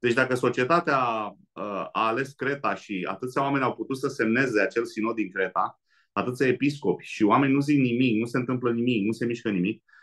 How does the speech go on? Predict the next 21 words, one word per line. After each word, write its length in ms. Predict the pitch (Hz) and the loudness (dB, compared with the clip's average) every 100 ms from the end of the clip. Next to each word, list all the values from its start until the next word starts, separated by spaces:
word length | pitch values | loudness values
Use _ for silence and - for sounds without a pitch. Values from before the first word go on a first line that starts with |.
| - | -14
înseamnă 340 | - 101 156 180 | -8 0 0 2
că 60 | |
această 300 | 143 160 160 | 0 -2 -2
societate 540 | 160 151 - 113 127 160 | -2 -2 -2 -2 -2 -2
își 120 | 135 | 0
merită 360 | 139 156 151 143 | 0 -2 -4 -4
războiul. 520 | 127 123 151 180 - _ _ _ _ _ _ _ - | -4 -2 -2 -2 -6 _ _ _ _ _ _ _ -6
Este 360 | 110 127 131 | -2 0 2
o 140 | 139 131 | 0 0
chestiune 440 | 131 127 135 160 | -2 -2 -2 -2
care 280 | 151 135 123 | -2 -4 -4
e 100 | 127 | -4
o 160 | 127 123 | -4 -4
consecință 1080 | - 123 - 117 - 202 185 - 110 165 - _ _ _ _ - - - _ _ _ _ _ | -6 -6 -6 -8 0 2 2 4 2 2 -2 _ _ _ _ -20 -20 -20 _ _ _ _ _
a 300 | - 127 113 | 0 2 2
acestui 400 | 104 135 127 113 | 2 -2 0 0
lucru. 420 | 123 147 - - _ _ _ _ _ _ _ _ _ _ _ _ _ _ _ | 2 0 -2 -18 _ _ _ _ _ _ _ _ _ _ _ _ _ _ _
Înțelegeți? 680 | - - 82 87 - - - _ _ _ _ _ - | -20 -10 -4 -4 -4 -16 -20 _ _ _ _ _ 2
Este 300 | 185 190 98 | 6 6 8
o 140 | 196 | 6
consecință 760 | - 98 - 90 120 107 - | 6 2 2 -2 -2 -4 -6